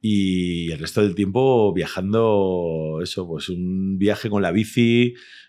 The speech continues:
con los imparables a no sé qué país, a hacer una carrera de no sé cuántos, eh, eh, yendo a festivales, por ejemplo, de, de cine, eh,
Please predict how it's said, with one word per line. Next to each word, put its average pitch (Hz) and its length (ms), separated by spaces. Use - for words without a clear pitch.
con 104 320
los 101 220
imparables 117 720
a 104 200
no 101 100
sé 90 160
qué 104 120
país, 113 400
a 117 40
hacer 101 160
una 104 280
carrera 107 360
de 110 80
no 92 60
sé 87 120
cuántos, 82 520
eh, 78 300
eh, 82 760
yendo 101 240
a 120 40
festivales, 107 600
por - 120
ejemplo, 101 360
de, 85 260
de 76 120
cine, 104 500
eh, 82 1080